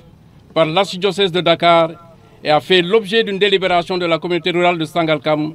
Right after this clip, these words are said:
depuis deux mille un. Un premier conflit nous a opposés à la famille de Maguette Niass depuis deux mille dix-sept. Des tentatives de médiation entreprises par le sous-préfet Sangalkam d'alors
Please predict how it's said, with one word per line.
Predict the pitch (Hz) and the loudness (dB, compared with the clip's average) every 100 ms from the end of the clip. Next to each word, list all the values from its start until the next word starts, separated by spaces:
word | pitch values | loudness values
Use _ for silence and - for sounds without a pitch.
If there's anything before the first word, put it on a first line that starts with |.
| - | -12
depuis | - 156 151 156 | -10 -10 -4 -2
deux | 170 | 0
mille | 160 117 | -2 -4
un. | 104 98 - - - - | -8 -14 -18 -20 -20 -4
Un | 156 | -2
premier | 147 247 254 247 | 2 0 2 0
conflit | 247 226 202 233 | -2 -6 -4 -6
nous | 220 196 | -4 -2
a | 202 | -2
opposés | 196 208 196 208 | -2 -4 0 2
à | |
la | 196 | 2
famille | 180 196 196 196 | 0 0 0 0
de | 190 | -2
Maguette | 175 165 185 175 165 170 | -4 0 0 2 -2 0
Niass | 185 170 - - - - - _ _ _ - | 0 0 -6 -20 -20 -20 -20 _ _ _ -8
depuis | 131 160 180 | -6 -2 0
deux | 175 | 2
mille | 170 | 0
dix-sept. | 160 151 123 - - | -2 -6 -8 -8 -4
Des | 143 | -2
tentatives | 214 226 226 214 220 190 | 0 2 0 0 -4 0
de | 196 | 2
médiation | 196 196 185 190 | 2 0 0 -4
entreprises | 185 185 190 190 | -4 -6 -4 -6
par | 160 185 143 123 - 127 | -2 -2 -2 -10 -20 -12
le | 151 | -12
sous-préfet | - 208 190 175 185 160 131 | -10 -8 -4 -2 0 0 0
Sangalkam | 175 175 170 170 151 | 0 2 2 0 0
d'alors | 147 175 208 | 2 4 2